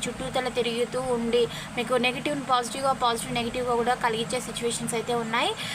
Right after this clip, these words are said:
మీ యొక్క పితృదేవతలను అయితే మీరు సాటిస్ఫై అయితే చేయండి. Get more information. మీకు తెలిసింది చాలా తక్కువ ఇన్ఫర్మేషన్ అండి, తెలవాల్సింది చాలా ఎక్కువగా ఉంది. దాని గురించి మీరు తెలుసుకోండి అని కూడా మీకు యూనివర్స్ అయితే సమాధానాలు అయితే చెప్తూ ఉందండి.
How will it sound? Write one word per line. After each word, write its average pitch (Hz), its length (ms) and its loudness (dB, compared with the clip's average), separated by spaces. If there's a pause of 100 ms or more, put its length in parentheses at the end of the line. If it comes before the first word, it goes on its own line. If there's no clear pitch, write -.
(140)
మీ 262 60 0
యొక్క 254 140 0
పితృదేవతలను 262 680 0
అయితే 254 160 0
మీరు 254 160 -2
సాటిస్ఫై 233 400 0
అయితే 233 240 0 (100)
చేయండి. 233 460 2 (360)
Get 302 160 4
more 302 320 4
information. 254 600 2 (400)
మీకు 302 300 2
తెలిసింది 311 460 2
చాలా 262 400 6
తక్కువ 262 480 4
ఇన్ఫర్మేషన్ 247 580 0
అండి, 311 260 2 (280)
తెలవాల్సింది 262 540 4
చాలా 247 300 4
ఎక్కువగా 240 380 2
ఉంది. 240 320 2 (300)
దాని 254 260 6
గురించి 262 320 -2
మీరు 262 140 -2
తెలుసుకోండి 247 460 2
అని 233 120 -2
కూడా 254 160 2
మీకు 262 220 -2
యూనివర్స్ 247 300 0
అయితే 240 180 -2
సమాధానాలు 233 520 2
అయితే 220 180 0
చెప్తూ 247 340 -2
ఉందండి. 240 480 2